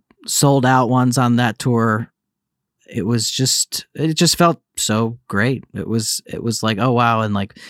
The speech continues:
people are responding to the new record and just really liking it. And it was, it was just so cool. Like, I was like, uh, it was j-, exactly what you said. It was just kinda like, "This is, this is exactly what I've been working for."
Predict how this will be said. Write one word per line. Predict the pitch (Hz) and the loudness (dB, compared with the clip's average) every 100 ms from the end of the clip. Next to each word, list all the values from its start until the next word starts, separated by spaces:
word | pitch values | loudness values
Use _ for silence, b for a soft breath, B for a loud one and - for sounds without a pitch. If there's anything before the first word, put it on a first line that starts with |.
| B B B B | B B B B
people | 131 123 123 | -2 0 0
are | 120 | 2
responding | 110 - 147 151 147 143 | -2 0 2 4 2 2
to | 127 | 0
the | 113 | 2
new | 107 104 | 0 2
record | 131 127 127 113 | 0 0 -2 0
and | 104 101 | -2 -2
just | 101 104 | -6 -4
really | 101 95 | -2 -2
liking | 104 120 110 107 | 0 0 0 -2
it. | 101 - | -2 -4
And | 98 | -8
it | 90 | -6
was, | 95 92 - - _ _ _ _ | -6 -6 -8 -10 _ _ _ _
it | 139 | 0
was | 151 | 2
just | 165 160 | 2 2
so | 185 | 2
cool. | 160 196 185 | 2 2 2
Like, | 101 101 | 0 0
I | 113 | 0
was | 110 104 | -2 -2
like, | 110 101 _ _ b b b b b b b b b b b _ - | -2 -4 _ _ b b b b b b b b b b b _ -4
uh, | 120 120 120 117 _ _ _ _ - | 0 0 -2 -4 _ _ _ _ -6
it | - 131 | -2 2
was | 156 - | 2 0
j-, | - 123 123 | -6 -2 -2
exactly | 113 117 120 | 0 0 2
what | 131 | 0
you | 131 | 0
said. | - 127 | 2 0
It | 98 | 0
was | 95 | -6
just | - - | -8 -4
kinda | - 101 | 0 2
like, | 101 | 2
"This | - 135 127 | 2 2 2
is, | 104 - | 0 2
this | 156 160 | 2 2
is | 165 | 0
exactly | 147 113 110 113 117 117 | -2 -2 0 0 0 0
what | 113 | 0
I've | 110 | 0
been | 101 104 | 0 0
working | 104 113 71 | 0 -2 -8
for." | - - - | -10 -12 -12